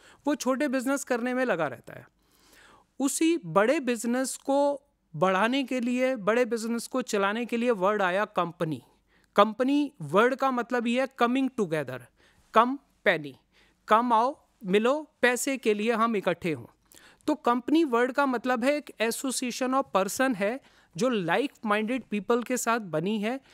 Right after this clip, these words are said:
कि मिलकर हम कैपिटल को कंट्रीब्यूट करें और एक बड़े बिजनेस की तरफ बढ़ें।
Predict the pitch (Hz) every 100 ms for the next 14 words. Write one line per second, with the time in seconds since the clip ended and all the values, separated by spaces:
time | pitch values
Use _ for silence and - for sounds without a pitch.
0 | - - - 277 240 165 208 269 - 294
1 | 247 262 269 - 302 247 233 247 247 254
2 | 220 202 214 226 226 233 - 190 196 240
3 | - _ 226 254 - 240 214 160 208 196
4 | 190 196 208 - 208 175 196 160 131